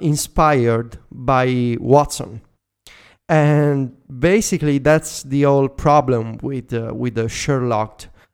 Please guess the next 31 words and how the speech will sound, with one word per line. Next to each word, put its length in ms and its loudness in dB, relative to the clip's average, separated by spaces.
um, 680 -8
word 640 0
that 240 -4
we 80 -6
see 300 -6
a 80 0
lot 180 -2
of 180 -6
times 380 -10
when 160 -8
there's 220 -4
a 40 -4
new 220 -4
Apple 220 -6
announcement. 600 -10
Basically, 800 0
Watson 680 0
was 220 -2
inspired 840 -2
by 160 -2
Sherlock 560 -4
two. 340 -10
And 280 0
according 440 0
to 160 -2
many, 800 -2
uh, 320 -6
Mac 340 -2
users 500 2
and, 280 -2
um, 380 -8